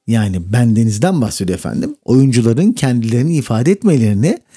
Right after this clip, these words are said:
risk almalarını ve kendi yeteneklerine güvenmeleri gerektiğini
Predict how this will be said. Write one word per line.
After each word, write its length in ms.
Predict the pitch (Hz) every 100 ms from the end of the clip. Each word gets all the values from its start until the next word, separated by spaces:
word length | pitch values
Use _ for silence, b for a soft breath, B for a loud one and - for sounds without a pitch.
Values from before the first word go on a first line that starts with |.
| B B B
risk 340 | 135 202 - 139
almalarını 680 | 127 123 120 127 151 214
ve 160 | 175 123
kendi 360 | - 117 131 180
yeteneklerine 800 | 175 151 147 143 - 139 139 190
güvenmeleri 800 | 143 123 123 123 123 135 180 143
gerektiğini 760 | 120 147 127 - 110 127 214